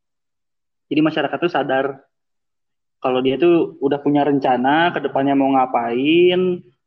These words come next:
dia udah bisa pakai protokol kesehatan. Nah, contohnya itu kayak udah nyiapin masker, terus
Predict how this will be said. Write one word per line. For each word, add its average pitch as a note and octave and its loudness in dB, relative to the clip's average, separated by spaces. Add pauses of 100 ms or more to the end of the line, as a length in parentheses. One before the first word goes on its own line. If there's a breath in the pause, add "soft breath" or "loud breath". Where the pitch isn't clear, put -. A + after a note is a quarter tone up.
dia C3 0
udah C3+ 2
bisa C3 0
pakai C3 -4
protokol C3 -6
kesehatan. D3+ -4 (400)
Nah, B2+ -4
contohnya C3+ -2
itu F3 0 (320)
kayak C3 -2
udah C3+ 0
nyiapin C3+ 0
masker, C3+ 0 (640)
terus C3 2